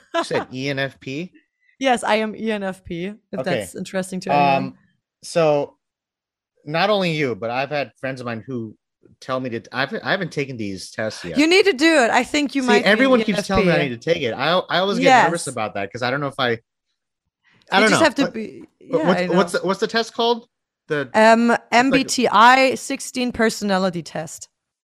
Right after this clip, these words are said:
Speaker 2: Sixteen, not
Speaker 1: Okay.
Speaker 2: sixty, but
Speaker 1: We'll stay in,
Speaker 2: sixteen.
Speaker 1: we'll stay in touch on Instagram. I'm gonna, I'll let you
Speaker 2: Yes,
Speaker 1: know, M B T I.
Speaker 2: I'm
Speaker 1: I, I,
Speaker 2: excited.
Speaker 1: I'm actually saving it right now. <laughs> Okay,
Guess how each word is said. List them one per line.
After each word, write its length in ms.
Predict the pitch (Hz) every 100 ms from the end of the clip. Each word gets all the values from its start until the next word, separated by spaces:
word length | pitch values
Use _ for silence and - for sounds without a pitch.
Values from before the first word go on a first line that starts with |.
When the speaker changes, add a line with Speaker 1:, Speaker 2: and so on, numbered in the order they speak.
| _ _ _ -
Speaker 2:
Sixteen, 720 | - 196 - - 196 165 170
not 140 | 185
Speaker 1:
Okay. 80 | 190
Speaker 2:
sixty, 400 | 190 - 240 247
but 120 | 202
Speaker 1:
We'll 140 | 156
stay 160 | 185 226
in, 60 | 175
Speaker 2:
sixteen. 340 | 151 160 - -
Speaker 1:
we'll 220 | 95 135
stay 160 | - 185
in 60 |
touch 240 | - 117 -
on 80 | 95
Instagram. 420 | 95 - 90 82
I'm 100 | 98
gonna, 140 | 113
I'll 60 | 92
let 100 | 87
you 60 |
Speaker 2:
Yes, 580 | 262 302 330 285 262 190
Speaker 1:
know, 60 | -
M 100 | 226
B 100 | 220
T 20 |
I. 80 | 233
Speaker 2:
I'm 60 | 269
Speaker 1:
I, 20 |
I, 40 |
Speaker 2:
excited. 640 | 285 - 240 254 202 160 165
Speaker 1:
I'm 220 | 110 117
actually 320 | 123 120 131 110
saving 400 | - 95 95 101
it 80 | 90
right 260 | 90 -
now. 320 | 90 104 82 -
<laughs> 40 |
Okay, 320 | 151 - 117